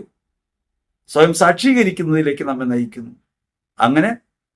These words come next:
ലോകത്തിന് മുൻപിൽ ക്രിസ്തുവിനെ അവതരിപ്പിക്കാനുള്ള ഒന്നായിട്ട് പ്രാർത്ഥന മാറണം. ഭക്തി എന്നത് കാര്യം കാണാനുള്ളതല്ല, ദൈവത്തോട് ചേർന്നിരിപ്പാണ്.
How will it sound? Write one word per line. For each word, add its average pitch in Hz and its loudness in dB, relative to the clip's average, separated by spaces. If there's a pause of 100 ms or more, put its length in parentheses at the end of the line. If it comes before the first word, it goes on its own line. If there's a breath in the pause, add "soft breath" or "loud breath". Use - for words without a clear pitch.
(140)
ലോകത്തിന് 185 4
മുൻപിൽ 247 2
ക്രിസ്തുവിനെ 208 2
അവതരിപ്പിക്കാനുള്ള 160 -2
ഒന്നായിട്ട് 135 -2 (100)
പ്രാർത്ഥന 120 -6 (100)
മാറണം. 120 -2 (800)
ഭക്തി 113 -4
എന്നത് 160 2
കാര്യം 135 2
കാണാനുള്ളതല്ല, 127 -2 (380 soft breath)
ദൈവത്തോട് 120 0
ചേർന്നിരിപ്പാണ്. 127 -2